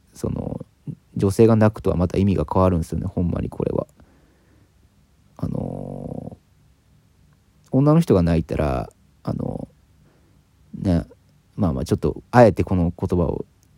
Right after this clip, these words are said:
遣いというか、あえてこの言葉選びをしますけど、あ、女が、女はやっぱ泣けばいいと思ってるみたいなね。雰囲気、昔からある。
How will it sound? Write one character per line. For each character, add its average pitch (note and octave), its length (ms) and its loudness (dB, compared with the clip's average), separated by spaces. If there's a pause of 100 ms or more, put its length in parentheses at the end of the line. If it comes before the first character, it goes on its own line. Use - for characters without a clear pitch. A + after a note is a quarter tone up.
(180)
遣 F#2 340 -2
い D2 60 -2
と F2+ 100 0
い E2 60 2
う E2 60 -2
か、 - 340 -4
あ G#2 120 0
え F2 60 0
て - 100 -8
こ D#2 140 -4
の E2+ 200 -2
言 E2+ 220 -2
葉 E2+ 100 2
選 E2 120 0
び D2 80 0
を - 20 0
し - 120 -4
ま F#2 100 0
す - 100 -14
け - 100 -2
ど、 G2 240 2 (1080)
あ、 E2+ 200 0
女 F#2 320 2
が、 D2+ 220 -4 (840)
女 F#2+ 240 2
は D#2 80 0
や D#2 60 0
っ - 40 -4
ぱ F2 120 -2
泣 F#2 180 2
け - 140 0
ば G1+ 200 -6 (560)
い F2+ 120 -2
い D#2+ 40 -2
と D2 100 -2
思 D2 140 -2
っ D#2 40 -6
て - 140 -8
る C#2+ 80 -4
み D2 80 -8
た - 80 -6
い - 40 -6
な G2+ 80 -6
ね。 B2 160 -6 (1300)
雰 G#2 180 2
囲 F#2+ 120 4
気、 - 280 -12 (420)
昔 F2+ 280 0
か - 120 -2
ら G#1 100 -4
あ G#1+ 40 -2
る。 G#1 180 -4